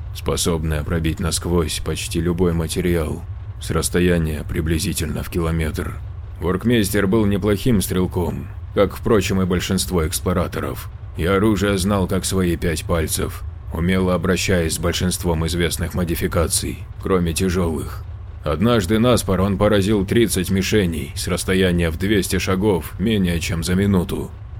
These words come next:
Больше такого повторить ему ни разу не удалось. Но в тот день он был в полнейшем ударе. Прекрасная Лоретта Нейс, сама умелый стрелок, неизменно выходившая победителем из подобных пари,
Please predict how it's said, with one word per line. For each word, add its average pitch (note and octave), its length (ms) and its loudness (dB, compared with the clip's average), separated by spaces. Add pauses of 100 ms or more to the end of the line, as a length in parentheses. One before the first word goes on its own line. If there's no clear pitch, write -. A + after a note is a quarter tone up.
(180)
Больше G2 400 0
такого F#2+ 400 0
повторить F#2 560 0
ему F2+ 180 0
ни F2+ 120 2
разу E2+ 300 -2
не F2 120 0
удалось. E2 640 -2 (280)
Но G2+ 240 0
в G2 60 -4
тот A2+ 240 4
день G#2+ 280 4
он G2 160 0
был F#2 200 2
в - 60 -10
полнейшем F#2+ 680 0
ударе. D#2+ 460 -2 (420)
Прекрасная A2 640 2
Лоретта G#2+ 480 4
Нейс, G#2 640 0
сама G#2+ 380 2
умелый F#2+ 400 2
стрелок, F2+ 680 -2 (100)
неизменно G2 600 2
выходившая F2+ 600 0
победителем F2+ 720 0
из D#2 120 -4
подобных D#2 500 -4
пари, E2 420 -2